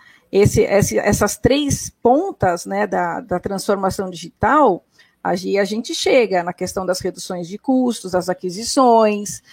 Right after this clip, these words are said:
a otimização dos processos, que também faz com que o lead time re-, seja reduzido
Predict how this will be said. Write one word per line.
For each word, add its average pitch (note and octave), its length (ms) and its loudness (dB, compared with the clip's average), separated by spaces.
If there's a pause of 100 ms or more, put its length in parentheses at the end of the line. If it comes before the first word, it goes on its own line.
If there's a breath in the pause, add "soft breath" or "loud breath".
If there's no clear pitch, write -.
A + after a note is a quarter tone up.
(240 loud breath)
a G3 80 6
otimização G#3 640 2
dos F#3+ 120 -8
processos, A3 580 2
que A#3 100 -6
também B3+ 640 2
faz G#3+ 300 0
com A3 100 -10
que G#3 120 -6
o - 20 0
lead F#3+ 240 -8
time F#3 400 -2
re-, F#3+ 200 -4
seja F#3 340 -4
reduzido A#3 1040 -2